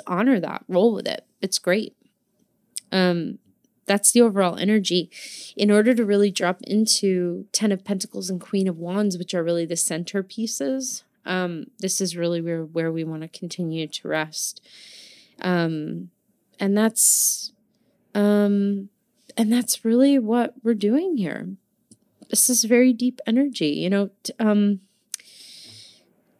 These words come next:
in Ten of Pentacles, we're usually birthing something. Something's being created. There's something that's coming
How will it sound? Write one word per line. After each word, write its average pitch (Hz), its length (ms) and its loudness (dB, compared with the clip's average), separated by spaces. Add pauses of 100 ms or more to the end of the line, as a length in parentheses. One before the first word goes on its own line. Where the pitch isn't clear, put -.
(120)
in 262 220 8
Ten 285 300 4
of 381 220 0
Pentacles, 220 800 0
we're 202 120 -2
usually 226 800 2
birthing 180 680 -2
something. 160 560 -12
Something's 254 560 0
being 214 300 -2
created. 185 680 -6
There's - 200 -4
something 226 360 0
that's 208 200 -6
coming 202 440 -6